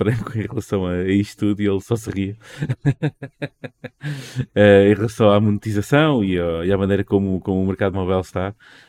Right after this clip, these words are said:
Eh, e ele se assinava a cabeça, a dizer, "Pois, <laughs> mas é assim." Eh, há o tipo de,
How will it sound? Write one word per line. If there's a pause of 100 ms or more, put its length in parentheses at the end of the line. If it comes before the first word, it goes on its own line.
(160)
Eh,
e
ele
se
assinava
a
cabeça,
a
dizer,
"Pois,
<laughs>
mas
é
assim." (540)
Eh, (100)
há
o
tipo
de,